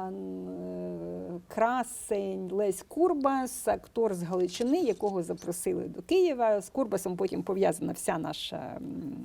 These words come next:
ну, вся наша те-, театральна, театральні, е, досягнення.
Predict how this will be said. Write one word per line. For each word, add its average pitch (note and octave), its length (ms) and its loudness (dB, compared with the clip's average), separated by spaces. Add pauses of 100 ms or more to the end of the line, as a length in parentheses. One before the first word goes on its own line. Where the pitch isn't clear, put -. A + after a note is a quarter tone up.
(360)
ну, G3 120 -2
вся F#3+ 300 4
наша F3 180 -2
те-, F3+ 200 4
театральна, F3+ 800 4
театральні, F3+ 600 0
е, F2+ 1000 0 (180)
досягнення. B3 720 0